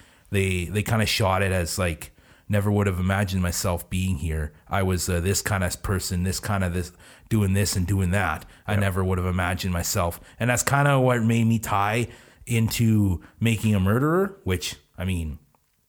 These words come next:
Speaker 1: if you don't know, it's the story of Stephen Avery, and they just released the second season of it. So that's something else that, um, I'm gonna check out soon. And I, if you guys, it piques your interest, Making a Murderer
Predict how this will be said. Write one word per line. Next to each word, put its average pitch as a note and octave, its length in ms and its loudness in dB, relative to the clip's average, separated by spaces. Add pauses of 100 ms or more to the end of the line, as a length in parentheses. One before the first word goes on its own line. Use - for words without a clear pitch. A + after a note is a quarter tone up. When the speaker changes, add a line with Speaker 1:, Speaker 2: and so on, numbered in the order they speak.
(300)
Speaker 1:
if - 80 -4
you F#2+ 100 0
don't E2+ 200 0
know, F2 260 0
it's D#2+ 120 -4
the E2 60 -4
story E2+ 280 -2
of D#2+ 80 -4
Stephen E2+ 360 -4
Avery, F2 480 -2 (280)
and F2+ 340 0
they F2 100 -2
just E2 260 -4
released E2+ 280 -6
the - 60 -8
second E2+ 300 -6
season E2 400 -4
of D#2 140 -4
it. - 160 -6
So D#2 360 -6 (360)
that's E2+ 200 -2
something F2 520 -2
else E2+ 400 -2
that, D#2 340 -4 (300)
um, D2+ 720 -4 (460)
I'm A#2 100 4
gonna G#2 140 2
check F#2 240 -2
out F2+ 140 -2
soon. G2+ 340 0
And E2 260 -2
I, - 200 -4
if A2 220 -2
you G2+ 120 0
guys, F#2 500 -2
it - 80 -12
piques - 260 -4
your F2+ 120 0
interest, F2 360 -4
Making G#2+ 320 0
a G2 60 0
Murderer F2+ 580 0